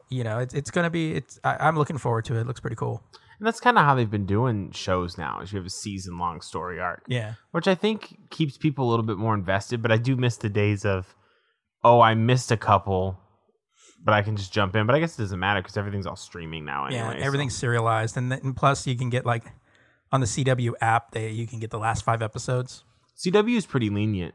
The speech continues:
Speaker 2: Like,
Speaker 1: Yeah.
Speaker 2: they, they'll let you watch. Like, "Here's the show, asshole. Like, go
Speaker 1: Yeah,
Speaker 2: ahead
Speaker 1: right.
Speaker 2: and watch it."
Speaker 1: But the cool thing is, like, with the C W app, like, I've noticed for, like, the West Coast, the show airs at, like, let's say it airs at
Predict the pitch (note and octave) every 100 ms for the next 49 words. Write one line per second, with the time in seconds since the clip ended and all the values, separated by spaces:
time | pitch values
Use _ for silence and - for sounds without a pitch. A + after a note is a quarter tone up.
0 | _ G#2+ A#2+ A#2 G#2 A#2 C3 B2 G2+ G2+
1 | F#2 F#2+ A2 A2 G#2 - D3 C3 - -
2 | A#1 G#1 - - - - A2+ - A2+ A2+
3 | A2 F#2 - C#2+ - - E3+ F3 B3 B3+
4 | E3 C3+ C3+ C3+ B2+ A#2 C#3+ C3+ C3+ A#2
5 | C3 C#3 - A#2+ A2 A2+ C#3 C3+ A2+ G#2+
6 | - - _ _ - C3 A#2 - G#2+ A#2
7 | C3+ - A2 - - _ _ _ _ _
8 | _ _ _ C3 - D#3+ - C#3+ C#3+ C#3+
9 | C#3+ B2+ A#2+ A2+ - - - D3+ - C3
10 | B2+ - D#3+ - C3+ C3+ B2